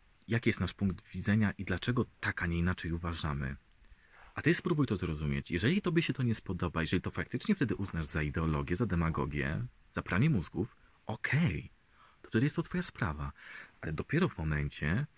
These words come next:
kiedy ty to rozumowo ogarniesz. Jeżeli będziesz chciał, że tak powiem, ogarniesz po prostu tę sferę naszego rozumienia,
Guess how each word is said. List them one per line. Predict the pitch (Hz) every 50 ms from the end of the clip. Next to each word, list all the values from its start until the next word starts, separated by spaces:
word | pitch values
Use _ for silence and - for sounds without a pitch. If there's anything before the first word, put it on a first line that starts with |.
| - - - _ _ _
kiedy | - - 95 107 117 110 104 107 107 107 107 107 107 - _ _ _ -
ty | - 92
to | - 117 113
rozumowo | 123 123 113 127 131 139 156 143 110 - 85 78
ogarniesz. | 80 76 85 80 76 73 - 71 71 73 71 71 - - - - - _ _ _ _ _ _ _ _ _ _ _ _ _ _ _ _ _ - _ _ _ _ _ _ _ _ _ - - _ _ _ -
Jeżeli | 90 90 110 135 156 131 110 - _ _ _ _ _ _ _ _ _ _ _ _ _ _ _ _ _ _ _ -
będziesz | 123 123 120 117 110 -
chciał, | - - - 113 104 98 92 85 - - - - _ _ _ _ _ _
że | -
tak | - 113 -
powiem, | - 113 104 101 -
ogarniesz | - 101 98 127 131 107 92 87
po | -
prostu | 113 107 - 104
tę | - - - 127 123 110
sferę | - - - - 104 92 - 85 78 78 76 76 - - - - - - _ -
naszego | - 95 98 107 104 - 95 82 87
rozumienia, | - 82 78 80 80 76 71 73 69 76 87 123 165